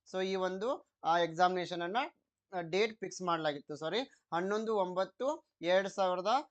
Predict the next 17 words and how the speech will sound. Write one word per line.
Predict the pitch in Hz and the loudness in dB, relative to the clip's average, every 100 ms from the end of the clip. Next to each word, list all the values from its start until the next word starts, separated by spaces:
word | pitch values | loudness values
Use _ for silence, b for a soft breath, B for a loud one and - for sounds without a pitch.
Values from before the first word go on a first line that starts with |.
| _ _ 156 | _ _ 0
ಆ, | 165 180 | 2 2
ಇಪ್ಪತ್ಮೂರು | 180 - 202 196 175 165 151 139 _ _ _ _ _ _ _ | -2 -2 -2 0 -2 -4 -4 -8 _ _ _ _ _ _ _
ಸೆಪ್ಟೆಂಬರ್‌ನಲ್ಲಿ | - 196 185 - 226 226 214 208 220 285 330 _ | -2 2 2 2 2 4 2 2 0 -2 -4 _
ಈ | 170 | -2
ಒಂದು | 190 202 | 0 0
ಕೆ | 185 180 | 0 0
ಸೆಟ್ | 175 226 196 | 2 -2 0
ನೋಟಿಫಿಕೇಶನ್ | 185 196 180 185 185 190 | -2 -2 -6 -2 -2 -2
ಅನ್ನ | 180 185 | -2 0
ಹೊರಡಿಸಲಾಗಿತ್ತು. | 180 165 175 175 170 175 170 180 240 294 - B - | 0 0 0 -2 -2 -2 -2 -4 -2 -2 -2 B -8
ಎಕ್ಸಾಮಿನೇಷನ್ | 165 160 185 190 196 196 185 202 190 156 | -8 -2 0 2 0 -2 -2 -4 -4 -2
ಡೇಟ್ | 170 175 175 | -2 -2 -4
ಅನ್ನ, | 170 226 294 b b | -2 -2 -4 b b
ಆ, | 160 170 | -2 -2
ಡಿಸೆಂಬರ್‌ನಲ್ಲಿ, | 160 175 - 202 185 170 175 190 277 381 _ _ | -2 -6 -2 -2 0 -2 -2 -2 -2 -4 _ _
ಡಿಸೆಂಬರ್ | 170 170 196 202 | -8 -6 -2 -2
ಇಪ್ಪತ್ತಾರರಂದು | 185 180 180 - 170 170 165 175 226 330 | -2 -4 -2 2 4 4 0 -2 0 0